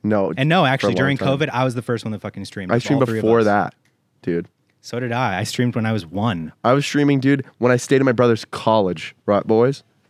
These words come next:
Speaker 2: But all those people are dead, right, boys?
Speaker 1: No, they're not dead, right, boys?
Speaker 2: Speak up.
Speaker 1: <laughs> Yeah,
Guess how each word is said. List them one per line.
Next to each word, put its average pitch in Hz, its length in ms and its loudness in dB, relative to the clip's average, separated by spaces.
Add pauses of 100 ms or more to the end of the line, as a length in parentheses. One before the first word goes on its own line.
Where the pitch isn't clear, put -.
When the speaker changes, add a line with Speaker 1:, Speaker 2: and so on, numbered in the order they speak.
(440)
Speaker 2:
But - 140 -8
all 165 140 2
those 208 140 2
people 180 200 0
are 135 80 4
dead, 131 300 2
right, 135 200 0
boys? 160 340 2
Speaker 1:
No, 165 220 4
they're 156 80 4
not 190 220 2
dead, 160 240 4
right, 131 200 4
boys? 170 440 2 (1040)
Speaker 2:
Speak 269 300 0
up. 240 440 2
Speaker 1:
<laughs> - 60 -20 (460)
Yeah, 175 600 4